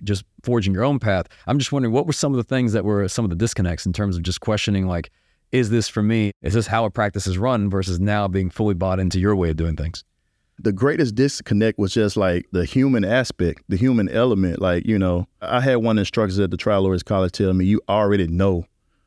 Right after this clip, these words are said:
Speaker 2: what people are coming here to learn. We're enriching it for you because you already get it. You are, you, you just have that in you." And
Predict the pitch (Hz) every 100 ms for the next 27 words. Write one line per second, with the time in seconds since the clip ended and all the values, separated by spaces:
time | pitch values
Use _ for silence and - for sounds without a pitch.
0 | _ _ _ - 101 95 - 151 98 90
1 | - 120 104 101 95 85 87 110 90 -
2 | - - 110 117 95 87 104 - 92 -
3 | 87 85 92 78 _ _ _ 104 110 92
4 | 110 107 98 98 95 90 78 98 92 92
5 | 98 92 95 98 101 107 95 80 104 98
6 | 90 87 101 85 78 - _ _ _ -
7 | 107 101 95